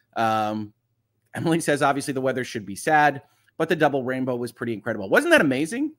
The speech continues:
Yeah, that was, that was very impressive right then. Uh, Sienna says, "No, the Met Office posts fun stuff too, and that's what they've cut off." They did say they were doing daily forecasts. Okay, so these folks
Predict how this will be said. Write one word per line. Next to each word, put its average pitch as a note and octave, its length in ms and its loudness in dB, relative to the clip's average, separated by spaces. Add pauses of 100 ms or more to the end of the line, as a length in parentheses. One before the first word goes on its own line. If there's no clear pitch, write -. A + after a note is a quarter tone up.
(120)
Yeah, A#2+ 340 -2
that F3 140 4
was, G#3 200 0 (240)
that G#3 120 8
was G3 140 2
very F3 240 6
impressive D3 580 0
right B2+ 260 -2
then. C3+ 380 0 (460)
Uh, A#2+ 460 2 (520)
Sienna F3+ 400 0
says, E3+ 400 2
"No, F3+ 240 4
the E3+ 120 0
Met F3 320 2
Office F#3+ 400 0
posts - 600 -4
fun A3 280 4
stuff F#3 400 0
too, D#3 520 -2 (440)
and G3 100 -2
that's F#3 160 2
what F#3 100 -6
they've D#3+ 160 -2
cut D#3+ 120 0
off." A#2+ 160 2
They D#3 80 0
did A3 120 -2
say A3+ 80 2
they G3+ 80 2
were F3 80 0
doing F3 160 -2
daily D#3 220 0
forecasts. C#3 560 -6
Okay, D#3 300 2 (340)
so F#3 540 6 (280)
these A3 360 -2
folks F#3+ 360 -2